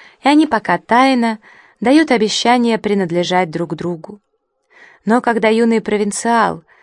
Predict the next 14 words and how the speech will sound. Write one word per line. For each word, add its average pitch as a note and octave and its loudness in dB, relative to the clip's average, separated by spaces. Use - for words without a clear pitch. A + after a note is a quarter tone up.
с - -10
нежностью A3 0
открывает G3+ 0
ей F3 -2
свои F3 -4
объятия, G#3 -4
Мот, D4 2
как A#3 -4
истая G#3+ 0
беленькая F3 -2
гусыня, G#3 -6
уклоняется G#3+ 0
от F3 -4
этой G#3 -4